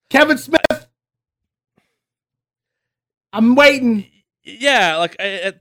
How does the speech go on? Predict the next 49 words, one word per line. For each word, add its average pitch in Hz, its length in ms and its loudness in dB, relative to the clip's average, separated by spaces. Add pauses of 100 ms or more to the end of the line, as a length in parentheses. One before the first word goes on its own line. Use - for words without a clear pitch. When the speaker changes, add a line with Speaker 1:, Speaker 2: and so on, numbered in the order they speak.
Speaker 2:
but 220 80 -4
at 226 140 -2
the 214 60 -14
same 214 300 -8
time, 208 280 -4
though, 196 160 -4
too, 196 340 -4
like, 156 240 -4
we, 190 160 -10
we 185 160 -16
toned 185 320 -6
that 165 160 -4
back 151 260 -2
some 151 240 -6
after 147 280 -6
it 147 80 -18
stopped 143 340 -8
being 143 240 -12
fun 139 300 -10
for 120 180 -20
us. 101 260 -20
Like, 120 220 -16
I 139 140 -10 (440)
Speaker 1:
That's 214 280 -10
true. 139 240 -20 (1800)
Speaker 2:
w-, 151 140 -14
when 180 100 -4
it 185 80 -8
stopped 190 360 -2
being 185 260 -8
funny 175 400 -4
and 165 100 -10
started 165 320 -4
being 160 260 -10
annoying, 147 520 -4
it 123 80 -20
was 139 120 -20
like, 151 160 -10
"Okay, 160 240 -10
let's 135 140 -12
fucking, 143 320 -14
like, 135 260 -20
let's 147 160 -14
stop 160 280 -8
talking 151 320 -8
about 113 240 -16
it." 110 80 -20
Like, 127 180 -12
it's, - 220 -12